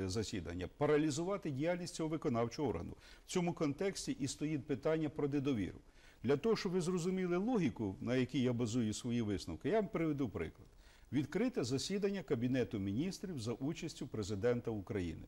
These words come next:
Ціла група депутатів, і я був там, і Яценюк, і всі інші опозиціонери прийшли на засідання. Но якщо ви прийшли і просите слово, щоб вам дали можливості внести пропозиції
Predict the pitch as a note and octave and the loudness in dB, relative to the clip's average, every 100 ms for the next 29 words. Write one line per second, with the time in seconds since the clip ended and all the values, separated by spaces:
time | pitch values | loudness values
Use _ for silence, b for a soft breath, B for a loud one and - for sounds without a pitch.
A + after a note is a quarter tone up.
0 | B B B - G3+ F3 C#3+ C3+ A2+ G2 | B B B -4 2 2 4 2 2 0
1 | - A2 A#2 F#2+ - F2 - E2 A#2 D#3+ | -2 -2 2 2 2 -6 -4 4 4 4
2 | E3+ D#3+ D3+ - F#2 F#2+ F#2 - F#2+ C#3 | 2 -4 -4 -4 -2 0 -2 -2 0 0
3 | G#2+ G2 E2+ G#2+ A2 B2 A2 D3 C#3+ D#3 | 0 -4 -4 -4 0 0 0 -2 -2 -4
4 | E3 D3 E3+ F3+ F3+ B B B2+ C3 - | -4 -6 -6 -6 -6 B B -2 0 0
5 | D#3 D3+ C#3+ - A#2 - - - B B | 0 2 0 0 -2 -4 -12 -20 B B
6 | B B B G2+ C#3 D3+ - A#3 A3 G#3 | B B B 2 4 4 2 2 4 4
7 | G#3+ G#3 - F3+ A#2+ G2 A2 F3 G3 G3+ | 4 2 0 2 2 2 0 2 2 0
8 | G3+ E3+ F#3+ D#3 G2+ F#2+ - D3 A#2+ A2 | 0 -2 0 2 2 0 2 2 2 4
9 | D#3+ F3+ B2 D3+ E3+ D3+ C#3+ C#3 F3 D#3 | 2 4 4 4 4 0 0 0 0 0
10 | C#3+ D3 C3 D#3+ E3 - C3+ D3 C3+ D3 | -2 0 0 0 -2 -2 -2 -2 0 -2
11 | C#3+ E3+ - D3+ | 0 -2 -2 -2